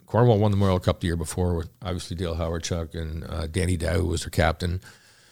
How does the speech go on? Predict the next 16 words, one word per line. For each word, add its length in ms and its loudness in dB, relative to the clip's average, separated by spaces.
So 100 0
Danny 280 10
was 160 8
leaving, 340 6
and 440 -2
so 240 0
I 120 0
was 120 -2
coming 300 -2
in 180 -2
to 120 -14
kinda 220 0
take 240 -2
his 140 2
position. 480 -2
So 320 0